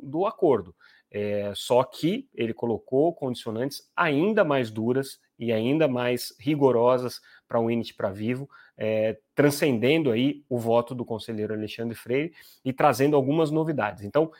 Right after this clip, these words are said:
ele também prevê o chamamento público de sessenta dias pra que os pequenos provedores se manifestem, mas nesse caso o chamamento público pra pegar a faixa inteira da Winit,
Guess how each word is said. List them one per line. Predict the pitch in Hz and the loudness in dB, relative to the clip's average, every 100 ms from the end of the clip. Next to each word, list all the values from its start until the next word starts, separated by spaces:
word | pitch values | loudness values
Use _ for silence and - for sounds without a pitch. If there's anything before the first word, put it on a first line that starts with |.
| _ | _
ele | 117 117 | -4 0
também | 120 143 | 2 2
prevê | 196 208 170 170 - | 2 2 2 0 -2
o | 143 | -8
chamamento | - 160 143 143 - | -2 0 2 0 -2
público | 135 147 156 156 156 - _ _ _ _ _ | 0 0 0 -8 -16 -18 _ _ _ _ _
de | 117 110 | -8 -4
sessenta | - - 139 156 | -2 2 2 2
dias | 120 117 143 147 | 0 2 2 0
pra | - | -6
que | - | -6
os | 117 | -8
pequenos | - 113 - 123 | -8 -4 0 0
provedores | - 120 110 110 110 104 - _ _ 131 | 0 -2 -2 -2 -4 -6 -10 _ _ -14
se | - 131 | -6 0
manifestem, | 120 104 113 135 156 | 0 0 0 0 0
mas | 131 117 | -2 2
nesse | 147 - | 2 0
caso | - 113 101 | -2 -2 -2
o | 101 | -6
chamamento | - 117 113 110 | -6 -4 -4 -4
público | - 113 107 - - - - _ | -6 -8 -8 -14 -20 -20 -20 _
pra | 120 | 2
pegar | 120 113 104 | 4 2 0
a | |
faixa | - 156 - 151 | 4 2 2 -4
inteira | - 147 190 208 208 | 0 4 6 4 0
da | 131 120 | 0 0
Winit, | 110 123 151 - | 2 0 -2 -6